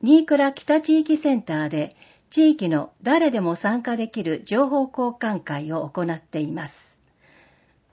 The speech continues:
六月に巡り物探し、八月に新倉夏祭りへの出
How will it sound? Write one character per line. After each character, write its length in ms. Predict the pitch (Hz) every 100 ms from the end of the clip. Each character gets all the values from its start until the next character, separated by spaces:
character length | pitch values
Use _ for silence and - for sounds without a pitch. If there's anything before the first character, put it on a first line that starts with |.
| -
六 320 | 185 196 311
月 260 | 302 302 247
に 300 | 185 170 - _ _
巡 360 | 196 240 311 311
り 40 |
物 260 | 285 269 262
探 300 | 262 220 147
し、 240 | - 139 - _ _ _ _ _ -
八 320 | 220 226 302
月 300 | 294 285 226
に 240 | 170 - _
新 280 | 208 269 311
倉 260 | 311 277 262
夏 300 | 233 247 302
祭 380 | 294 302 196 160
り 60 |
へ 100 | 151
の 140 | 151 151
出 240 | - 160